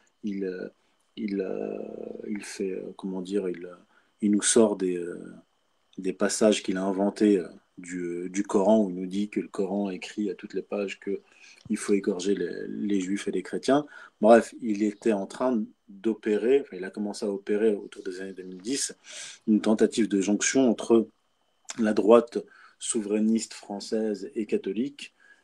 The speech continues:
et, euh, et le judaïsme et Israël. Manœuvre, manœuvre grossière, j'avais pointé cela du doigt en deux mille seize, hein. C'est en deux mille seize que j'ai commencé à pointer du doigt cette,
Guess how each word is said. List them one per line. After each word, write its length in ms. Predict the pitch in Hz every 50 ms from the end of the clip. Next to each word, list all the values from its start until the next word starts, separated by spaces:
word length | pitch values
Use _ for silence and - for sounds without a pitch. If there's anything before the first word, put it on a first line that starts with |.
| _ _ _ _ _
et, 300 | 123 113 120 127 123 127 - - -
euh, 640 | 107 98 95 92 90 90 90 87 87 95 98 101 - -
et 140 | - 123 110
le 100 | 104 104
judaïsme 680 | 98 90 98 95 98 95 104 123 131 - - 110 95 92 87 - -
et 100 | 120 110
Israël. 720 | 107 107 104 - - - 113 101 98 95 90 90 87 - _ _ _
Manœuvre, 960 | 101 98 98 101 104 107 113 120 120 113 101 101 92 95 101 101 98 95 95 92
manœuvre 440 | 95 98 101 110 107 95 92 95 101
grossière, 640 | 98 98 95 101 107 - - - 175 185 180 135 98
j'avais 220 | 90 92 92 92
pointé 300 | - _ - 101 - - 104 95 92 _ _ _ _ _
cela 380 | _ - - - - - 104 98
du 140 | 95 104 101
doigt 240 | 113 131 139 - - - - - - _ _ _
en 100 | - 117
deux 120 | 110 110 110
mille 180 | 113 117 117
seize, 300 | - - 151 135 117 104 98
hein. 80 | 101 101
C'est 120 | - _ 107
en 80 | 104
deux 100 | 101 104
mille 140 | 107 117 117
seize 240 | - - 127 113 -
que 100 | - 117
j'ai 120 | 104 107
commencé 420 | - 107 104 104 104 107 - - 123
à 180 | 110 101 95 - _ _ _ _ _ - - _ _ _ _ _
pointer 260 | - 113 104 - 120
du 120 | 104 104 101
doigt 180 | 107 113 120
cette, 340 | 113 - 110 - _ -